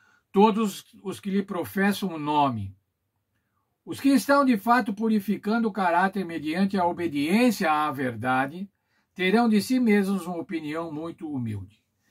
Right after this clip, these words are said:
Qual deve ser a nossa atitude, irmãos, diante desse julgamento? Diante desse julgamento a que estamos sujeitos e a que vamos participar. Qual deve ser? Humildade. Exame de coração. Devemos examinar o nosso, exa-,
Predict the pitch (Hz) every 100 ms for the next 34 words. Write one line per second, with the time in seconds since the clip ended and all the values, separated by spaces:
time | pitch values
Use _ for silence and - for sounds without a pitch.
0 | _ _ _ _ _ - 277 247 247 220
1 | 247 240 220 208 202 190 190 - 269 196
2 | 170 165 156 160 208 214 196 196 190 185
3 | 180 180 165 185 214 156 - _ _ _
4 | _ _ _ 196 269 269 240 226 208 190
5 | 202 180 160 208 247 226 - 196 - 220
6 | 240 240 - 247 196 202 220 196 139 -
7 | 143 180 135 196 214 - 165 139 - 131
8 | - - 107 _ _ _ _ _ _ _
9 | _ - 175 185 170 156 - 160 165 165
10 | _ _ - 214 202 139 135 113 98 -
11 | _ _ _ _ _ _ _ _ _ 156
12 | 135 202 240 208 196 196 175 165 - 175
13 | 131 104 _ _ _ _ 208 254 262 233
14 | 208 233 226 196 220 233 220 208 208 196
15 | 185 165 170 185